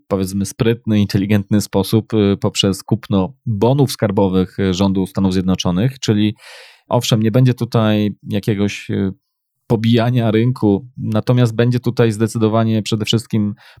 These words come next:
próba tego, aby ta gotówka przynajmniej nie traciła na wartości w czasie, czyli po prostu, żeby zwalczyła chociażby inflację. I tak się okazuje, że za ostatnie ponad, e, sto lat, sto dwadzieścia lat, e,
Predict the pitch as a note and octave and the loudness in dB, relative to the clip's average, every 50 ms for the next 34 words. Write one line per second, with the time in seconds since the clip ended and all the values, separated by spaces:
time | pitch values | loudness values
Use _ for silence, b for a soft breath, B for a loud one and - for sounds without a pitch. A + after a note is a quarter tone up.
0 | B - - B2 B2+ A#2+ A2+ A2 G#2+ - A#2+ A2 G#2+ A#2 A2 - A#2 A2 G#2 A2+ | B -2 2 2 2 4 2 0 0 0 0 0 2 0 0 0 0 0 2 0
1 | G#2+ G2+ _ _ - A2 G#2 G2+ G2+ G#2+ - - A#2 A2 - - - A2 G#2+ - | 0 0 _ _ -4 -2 -2 0 0 0 0 0 -2 -2 -2 -4 -4 -4 -4 -4
2 | - - G#2 G#2 G#2+ A2+ A2+ A2+ A2 A2 G#2+ G#2 - b b b b b b b | -4 -2 -2 0 0 0 0 2 2 0 0 -2 -4 b b b b b b b
3 | A#2 A2 A2 A2 G#2+ - - G#2+ - - A#2+ A2+ A2 G#2+ G2 G2+ - - A#2 A2+ | -2 2 2 2 2 0 -2 -4 -2 0 0 2 2 0 0 -2 -2 0 0 -2
4 | - - G#2 - - - C3 C#3+ D#3 - - A#2+ A#2 A#2+ C3 C3 b b b b | 0 -2 -8 -4 0 0 2 2 2 2 0 2 2 2 0 -2 b b b b
5 | b b b b - D3 D3+ - C#3 C3 C#3 C3 - C#3+ B2+ B2+ A#2+ A#2+ B2 A#2+ | b b b b 0 0 0 -2 -2 -2 -2 0 0 2 2 2 2 2 2 2
6 | A#2+ A#2 A#2+ B2+ A#2 A2+ - - C#3+ C3+ C3 B2 B2 - - D3+ D3 C#3 - C#3 | 2 0 0 -2 -2 -2 -2 0 2 2 2 0 0 -2 0 0 0 2 2 2
7 | A#2 A2 A#2 A#2 A#2 A2+ - - G#2 F2+ F2+ - - F2+ F2+ F#2 - - A#2 - | 0 2 2 0 0 0 0 0 -2 -2 -2 -4 -4 -6 -4 -4 -2 -2 -2 0
8 | - A#2 - - A2 G2 G2+ A2 A#2 A2+ G#2 G2 G#2 G#2 G#2 G2+ G2+ F#2+ F#2+ G#2 | 0 0 2 2 0 0 0 0 0 0 0 0 0 0 0 0 0 0 -2 -2
9 | G2+ G2 G2 F#2+ - - G#2+ G2+ - - G#2 G2 - A2 G#2+ G#2 G2+ G2+ F#2+ - | -2 0 0 -2 -2 -2 -4 -4 -2 -2 -2 -2 -2 -2 0 0 0 0 -2 -4
10 | - A2 G2+ G2 F#2+ F#2+ F#2+ F#2 - - - A#2+ A2 G2+ G2+ G2 F#2 - - - | -4 -4 -2 0 0 -2 -2 -4 -4 -4 -2 0 0 2 2 0 -2 -4 -6 -8
11 | - A2 G2 F#2+ G2 F#2+ G#2 - - - G2+ G2 G2+ G2+ G2+ G2+ - - - G#2+ | -6 -4 -2 0 0 -2 -2 -2 -2 -2 -2 0 0 0 -2 -2 -4 -6 -4 -4
12 | G2+ G2+ G2 F#2+ | -2 -2 -2 -4